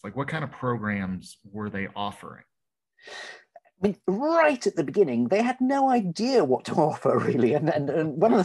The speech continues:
Speaker 2: things that Reith says is that when he started, they were, as he put it, "no sealed orders to open." They had a blank slate. Um, they didn't get much help from the newspapers, who, who insisted on a rule that the B B C could not include news bulletins until the evening,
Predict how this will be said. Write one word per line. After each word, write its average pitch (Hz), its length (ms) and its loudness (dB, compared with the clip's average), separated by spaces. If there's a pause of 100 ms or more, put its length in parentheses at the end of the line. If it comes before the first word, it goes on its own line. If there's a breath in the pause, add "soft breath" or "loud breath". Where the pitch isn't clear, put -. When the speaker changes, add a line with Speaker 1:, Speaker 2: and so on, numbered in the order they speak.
Speaker 2:
things 190 180 4
that 160 100 -2
Reith 165 320 2
says 156 320 2
is 131 120 4
that 139 140 2
when 196 200 4
he 156 100 0
started, 151 560 0
they 233 140 2
were, 131 240 4
as 123 160 0
he 120 80 0
put - 180 0
it, 127 160 2
"no 131 320 4
sealed 120 460 0
orders 107 380 2
to - 140 -6
open." 92 380 -2
They 113 160 0
had 127 220 0
a 113 80 2
blank 110 680 0
slate. - 560 -6 (480 loud breath)
Um, 151 380 2 (180)
they 143 140 4
didn't 214 180 4
get 147 160 2
much 127 220 -2
help 131 480 0
from 113 320 4
the 110 80 2
newspapers, 123 720 0
who, 104 240 0 (160)
who 110 160 2
insisted 104 720 0
on 104 100 2
a 104 60 -2
rule 107 400 2
that 101 100 -4
the 101 60 -6
B 110 100 0
B 101 120 -2
C 101 160 -6
could 87 200 -4
not 123 300 0
include 90 420 -6
news 87 540 -8
bulletins 87 580 -6
until 90 300 -6
the 87 120 -8
evening, 90 520 -10